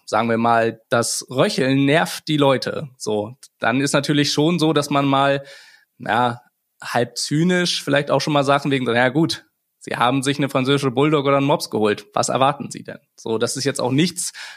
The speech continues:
dass das jetzt ein Geheimnis ist, dass keiner weiß, dass dies eben ein Problem ist. Und das kann unterschiedlich ausgeprägt sein und vielleicht Ihr Nachbar hatte einen etwas freiatmenden Hund. Die haben Glück gehabt, aber Sie haben das eben jetzt nicht bekommen. Aber klar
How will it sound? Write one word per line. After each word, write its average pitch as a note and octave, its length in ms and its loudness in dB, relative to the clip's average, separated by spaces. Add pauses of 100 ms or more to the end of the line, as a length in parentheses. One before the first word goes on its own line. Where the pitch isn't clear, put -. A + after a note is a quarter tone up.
dass - 160 -2
das C3+ 140 0
jetzt C3 240 0
ein B2+ 300 0
Geheimnis C#3+ 420 2
ist, C3+ 120 -4
dass C3 140 -2
keiner B2+ 320 0
weiß, C#3 420 2
dass - 440 -4
dies A#2+ 180 -4
eben A#2+ 280 0
ein A#2 320 0
Problem B2 400 0
ist. G#2 140 -2
Und G#2+ 80 -4
das G2 160 -4
kann B2+ 240 2
unterschiedlich C#3 540 -2
ausgeprägt E3+ 560 -2
sein D3+ 260 2
und B2+ 120 0
vielleicht B2+ 340 0
Ihr A2+ 100 -2
Nachbar C#3+ 520 0 (340)
hatte C3 340 0
einen A#2+ 500 0
etwas B2+ 380 0
freiatmenden D#3 920 0
Hund. E3 400 0
Die B2+ 160 -4
haben C3+ 220 -4
Glück F3+ 180 2
gehabt, G3+ 420 0
aber D3 260 2
Sie C#3+ 180 0
haben D3 120 0
das C#3 140 -2
eben C3 200 -2
jetzt C#3+ 140 -2
nicht F#3 200 -2
bekommen. G#2 360 -2 (400)
Aber A#2 420 2
klar C#3+ 540 0